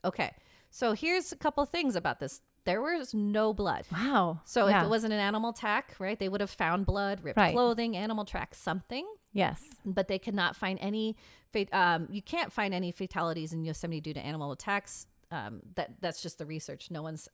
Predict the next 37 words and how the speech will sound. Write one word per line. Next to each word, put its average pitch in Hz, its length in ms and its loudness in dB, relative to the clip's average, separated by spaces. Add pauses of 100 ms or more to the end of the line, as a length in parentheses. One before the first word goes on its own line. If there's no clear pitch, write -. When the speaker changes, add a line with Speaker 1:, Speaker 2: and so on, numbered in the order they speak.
(240)
Speaker 1:
claimed 160 340 -8
any 156 420 -10
animals 143 500 -12
have 143 100 -12
attacked - 320 -12
anybody. 180 320 -4 (320)
There 190 120 0
have 180 160 8
Speaker 2:
Right. 202 80 0
Speaker 1:
been 208 160 0
some 165 280 -4
bear 190 240 0
injuries, 262 760 -2
some 143 240 -6
squirrel 220 420 -4
bites. 220 560 -2 (300)
Speaker 2:
Oh, 466 260 6
squirrel 392 340 4
Speaker 1:
<laughs> 349 40 2
Speaker 2:
bites. 392 240 8
Speaker 1:
Squirrel 330 260 10
bites. 262 560 4
And 220 240 2
mountain 240 380 4
lion 175 380 0
sightings 160 600 -4
are 175 100 -6
actually 175 360 -8
really 196 240 -6
rare. 151 320 -6
So 156 760 0
they 196 300 -6
ruled 196 300 0
that 175 160 -2
out 110 260 -2
immediately. 147 680 -8
Speaker 2:
Mm-hmm. 175 320 0